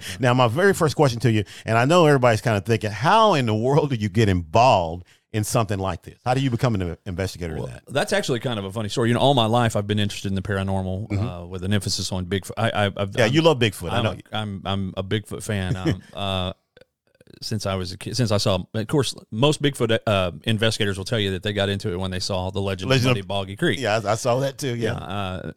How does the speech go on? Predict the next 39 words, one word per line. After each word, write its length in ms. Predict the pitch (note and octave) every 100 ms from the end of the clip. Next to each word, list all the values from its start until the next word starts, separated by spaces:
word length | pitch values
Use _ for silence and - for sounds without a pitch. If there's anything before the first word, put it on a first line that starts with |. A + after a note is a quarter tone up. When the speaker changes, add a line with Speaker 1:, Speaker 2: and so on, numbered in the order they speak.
| -
Speaker 2:
and, 340 | F#2 F2+ F2+
uh, 160 | F2+ F2+
it 160 | G#2+ -
scared 260 | A2 G#2
me 80 | G2
so 180 | - G2
bad 300 | F#2+ F#2 G2+
that 120 | F2
it, 120 | F2+ - _ F#2
it, 140 | F#2+ _ _ -
uh, 240 | C2 F#2+ F#2
left 320 | - G2+ -
a 20 | G2+
mark, 280 | C3+ G2
I 60 | G2
guess. 300 | F#2+ F2+ -
Speaker 1:
Yeah. 220 | G#2+ F#2 E2 -
Speaker 2:
But 100 | E3+
anyway, 320 | A#3 A3 E3 -
uh, 200 | D3+ B2
I'd 120 | E3
always 240 | E3 G3 D#3+
been 120 | D#3+
into 180 | D#3 A#2
the 80 | A2+
paranormal 500 | A2+ G#2+ G2+ G2+ G2+
and 80 |
everything. 240 | G2 G2+ A#2
I, 120 | F#2+ F#2+
I've 320 | F#2+ F2 - -
had 220 | G#2 F#2
a, 100 | F#2+ _ _ _ _ _ -
I, 160 | G#2 F#2+ F2+ G#2+ - - -
I 120 | G2
wouldn't 180 | F#2+ F2+
say 140 | F#2
a 60 | F2+
lot 360 | F#2+ C#3 E3+
of 80 | G#2